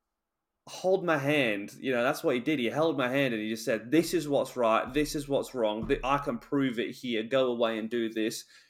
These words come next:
Do it for yourself. You'll see it." All my mentorees do back testing. Every single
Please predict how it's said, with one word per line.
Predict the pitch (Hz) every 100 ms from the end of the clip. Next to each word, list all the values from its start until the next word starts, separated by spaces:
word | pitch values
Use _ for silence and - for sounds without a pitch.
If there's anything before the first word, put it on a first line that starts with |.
| _
Do | 143 147
it | -
for |
yourself. | 117 - 127 117 110
You'll | 113
see | - 135
it." | 113 -
All | 196 233
my | 220 190
mentorees | 165 156 147 117 107 117
do | 117
back | 110 104 -
testing. | - 107 107 78 - _ _ _ _ -
Every | 214 180 190 208 202 - _
single | - - - 170 165 160 156 151 147